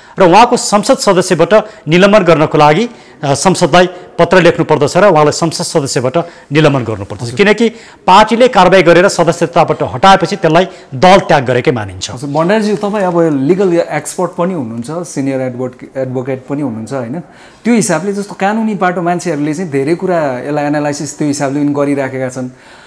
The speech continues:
Speaker 2: अ, के सरिताजीलाई चाहिँ यस्तो कुनै, अ, भनौँ न, मुद्दा चल्न सक्ने, अर्थात् कसैले चाहिँ त्यो इनिसिएटिभ लियो भने उहाँलाई त्यो खालको पनि सम्भावना छ?
Speaker 1: अ, म यसमा तिनवटा कुरा राख्छु। पहिलो कुरा, संसद सदस्यलाई,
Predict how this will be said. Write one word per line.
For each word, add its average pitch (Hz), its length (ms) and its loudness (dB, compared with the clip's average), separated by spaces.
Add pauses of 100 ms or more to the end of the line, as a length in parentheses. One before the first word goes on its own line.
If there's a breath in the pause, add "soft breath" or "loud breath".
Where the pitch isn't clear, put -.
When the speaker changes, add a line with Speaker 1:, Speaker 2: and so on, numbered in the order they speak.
(160 loud breath)
Speaker 2:
अ, 143 80 -6
के 175 480 -4
सरिताजीलाई 185 720 -2
चाहिँ 175 340 -4
यस्तो 160 200 -6
कुनै, 170 320 -4
अ, 127 100 -6
भनौँ 127 380 -6
न, 120 600 -8
मुद्दा 160 300 -2
चल्न 170 280 -4
सक्ने, 156 380 -8
अर्थात् 143 340 -6
कसैले 147 280 -4
चाहिँ 143 140 -4
त्यो 147 100 -6
इनिसिएटिभ 147 560 -4
लियो 143 140 -2
भने 135 200 -4 (360 loud breath)
उहाँलाई 175 220 -2
त्यो 190 160 0
खालको 170 260 -4
पनि 190 120 -6
सम्भावना 160 500 -4
छ? 139 80 -8
Speaker 1:
अ, 202 100 -8 (600 loud breath)
म 151 260 2
यसमा 240 180 2
तिनवटा 226 260 0
कुरा 156 180 2
राख्छु। 123 320 -4 (520 loud breath)
पहिलो 220 180 6
कुरा, 226 340 4
संसद 214 340 0
सदस्यलाई, 196 760 2